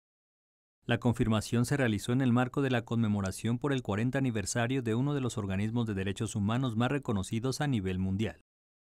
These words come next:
Estela de Carlotto, presidenta de Abuelas, explicó que en realidad recuperaron a una nieta, ya que es la hija de Lucía Tartaglia, una joven desaparecida en mil novecientos setenta y siete en la ciudad de La Plata.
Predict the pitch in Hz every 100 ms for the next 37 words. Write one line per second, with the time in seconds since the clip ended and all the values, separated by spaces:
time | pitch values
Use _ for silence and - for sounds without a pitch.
0 | _ - 120 151 151 143 120 110 110 117
1 | 151 - 156 127 110 123 127 110 95 113
2 | 110 92 92 - - 123 143 127 160 -
3 | 160 139 110 104 110 - - 127 127 127
4 | 117 107 117 131 120 113 123 127 117 92
5 | 90 - _ _ - 165 175 151 117 120
6 | 147 113 98 - 110 110 104 135 107 98
7 | 87 - _ 156 170 147 151 147 139 123
8 | 117 92 104 - 135 123 117 127 104 -
9 | 104 104 123 127 123 143 - 107 143 147
10 | 147 - 95 92 92 92 139 123 - -